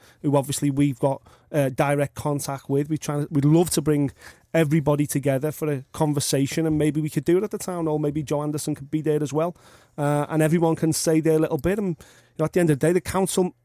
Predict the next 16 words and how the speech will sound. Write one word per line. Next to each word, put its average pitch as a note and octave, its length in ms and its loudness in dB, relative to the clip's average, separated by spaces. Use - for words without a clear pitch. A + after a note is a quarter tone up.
if F#3+ 80 2
the - 80 0
council D3+ 340 0
have C#3 60 0
got D3+ 180 0
issues F3 440 0
in E3 80 2
providing D3+ 420 -2
these E3 140 2
services, E3 480 -2
let's F3+ 220 -4
hear F#3 140 0
what F#3 120 -4
the F#3 100 -2
issues F#3 340 -4
are A3 240 -4